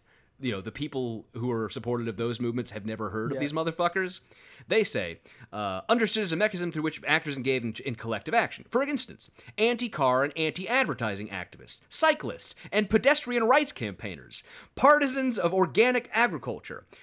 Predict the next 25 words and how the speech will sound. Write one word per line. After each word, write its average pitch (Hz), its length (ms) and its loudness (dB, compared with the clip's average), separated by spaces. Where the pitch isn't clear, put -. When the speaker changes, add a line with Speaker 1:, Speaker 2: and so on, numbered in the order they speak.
Speaker 1:
critics 127 340 -2
of 160 140 2
urban 185 260 4
sprawl, 240 540 0
and 196 140 0
promoters 254 440 2
of 214 100 2
solar 247 380 6
energy 202 420 0
and 170 120 -2
local 185 320 0
currencies 123 580 -4
have 180 240 2
started 285 500 6
seeing 240 380 2
degrowth 185 580 0
as 117 140 -2
an 117 80 -2
appropriate 151 580 2
common 208 360 0
representative 175 580 0
frame 120 400 0
for 120 140 -2
their 143 220 4
worldview." 117 580 0